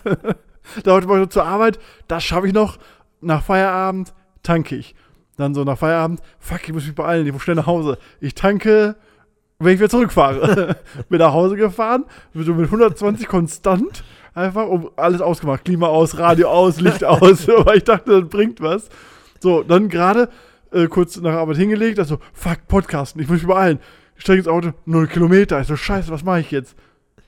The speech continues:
Ach, ich probier's einfach mal, ich lass es einfach <laughs> drauf ankommen. Und ich bin wirklich noch hier angekommen.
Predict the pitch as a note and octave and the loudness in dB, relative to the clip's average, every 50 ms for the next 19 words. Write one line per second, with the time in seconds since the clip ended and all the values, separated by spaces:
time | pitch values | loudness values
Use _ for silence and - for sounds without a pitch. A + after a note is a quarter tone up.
0 | _ _ D#3 E3 E3+ E3+ D3+ - - E3+ E3+ F3 F3 E3+ B2+ F3 D#3+ C#3 B2+ D#3 | _ _ 0 0 0 0 -2 -2 -2 0 6 6 6 6 6 2 -2 0 0 -2
1 | D3 C#3 D3+ D3+ C#3+ C#3+ C#3+ F3 F#3 F#3 F#3+ F#3+ F3+ F#3 - G3 F#3+ E3+ E3 E3 | -2 -2 -2 -2 -2 0 2 2 2 2 2 2 2 4 4 4 2 2 0 -4
2 | D#3 - - E3+ D#3 F#3+ G3+ - - D#3+ C#3 C3 C3+ D3 C#3 - - - - _ | -4 -2 -4 -2 -2 -2 -4 -4 -4 -4 -4 -2 -4 -6 -8 -10 -16 -20 -20 _
3 | - _ _ C#3 D3+ D3 D#3 F3 G3 G#3 G#3 F3+ G3 G3 - A3 F3+ F#3+ G#3 G3 | -20 _ _ -12 -12 -10 -2 -2 -2 -2 -2 -6 -10 -10 -10 -12 -10 -10 -10 -10
4 | - - A3+ B3+ A3+ G3 E3 B2+ - A#2+ A#2+ A#2+ B2 B2+ A#2+ | -10 -12 -12 -12 -10 -12 -12 -12 -12 -12 -14 -12 -14 -16 -18